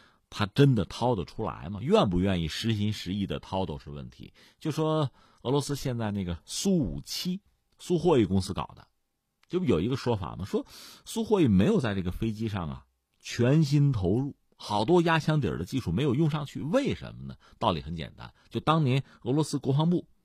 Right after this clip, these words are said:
说要搞一款这个五代机啊，我投点钱，他投的就很少，他没钱嘛，大头让苏霍伊公司来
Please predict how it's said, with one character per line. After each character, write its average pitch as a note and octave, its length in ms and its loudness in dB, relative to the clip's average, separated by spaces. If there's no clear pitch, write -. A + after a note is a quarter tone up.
说 - 140 2
要 C3 60 4
搞 F2 200 0
一 B2+ 80 4
款 G#2 220 0
这 A2+ 100 -4
个 G#2 80 -4
五 F#2+ 140 -4
代 D3 120 0
机 C#3 200 0
啊， A2+ 160 -2
我 A2 160 0
投 C#3 160 0
点 A#2 160 -2
钱， A2 260 -8
他 F3 120 -6
投 - 220 0
的 D#3 80 -4
就 B2 80 0
很 G#2 200 -2
少， B1 100 -6
他 E2 80 -4
没 G2+ 220 0
钱 C2+ 260 -12
嘛， G2+ 140 -10
大 D#3+ 300 4
头 F#2+ 240 2
让 G2+ 180 0
苏 E3+ 200 -2
霍 D3 180 0
伊 F#2 60 2
公 E3+ 180 2
司 D#3+ 220 -6
来 D2+ 120 -4